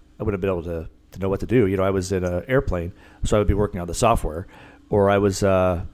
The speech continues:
in a hotel, so I would work on the articles. And, uh, I basically got, you know, eighty hours a week of work in, in my business and in my, uh,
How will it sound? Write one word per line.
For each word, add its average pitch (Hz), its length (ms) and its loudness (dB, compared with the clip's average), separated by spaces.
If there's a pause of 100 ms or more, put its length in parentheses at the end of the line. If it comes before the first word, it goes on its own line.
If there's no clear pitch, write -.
(200)
in 110 80 0
a 92 60 2
hotel, 110 340 4
so 107 140 0
I - 20 0
would 92 60 -4
work 95 180 -4
on 92 60 -4
the 85 80 -4
articles. 87 560 -4 (500)
And, 107 300 2
uh, 101 360 4
I 139 100 4
basically 143 340 2
got, 110 220 2 (340)
you 113 80 -6
know, 92 220 -2 (640)
eighty 123 180 6
hours 110 140 6
a 101 40 -2
week 113 180 4
of 95 60 -2
work 151 240 4
in, 104 240 0 (240)
in 113 160 -2
my 101 120 0
business 110 400 -2
and 101 140 -2
in 92 100 -6
my, 90 240 -8
uh, 87 200 -6